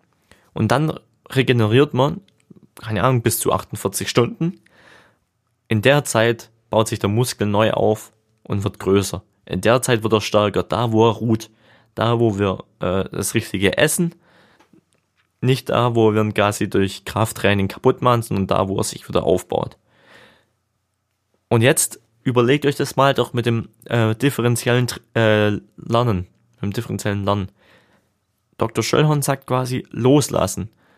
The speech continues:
Wenn du, ähm, was angefangen hast und dann, man kann sich da ja auch richtig verkrampfen. Ich glaub, jeder Sportler kennt es so mehr oder weniger.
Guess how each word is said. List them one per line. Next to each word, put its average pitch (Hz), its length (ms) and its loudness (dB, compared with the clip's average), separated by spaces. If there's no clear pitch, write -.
Wenn 113 180 0
du, 113 260 0
ähm, 113 360 -2
was 123 200 -4
angefangen 156 580 0
hast - 320 -6
und 120 200 0
dann, 139 300 -2
man 92 180 -4
kann 131 160 0
sich 127 140 -2
da 131 80 2
ja 127 100 4
auch 110 140 2
richtig 123 220 -4
verkrampfen. 113 580 -2
Ich 101 80 -4
glaub, 104 180 0
jeder 107 160 0
Sportler 113 460 -2
kennt 131 300 -4
es - 120 -4
so 101 80 -4
mehr 104 200 0
oder 101 140 -2
weniger. 113 360 -4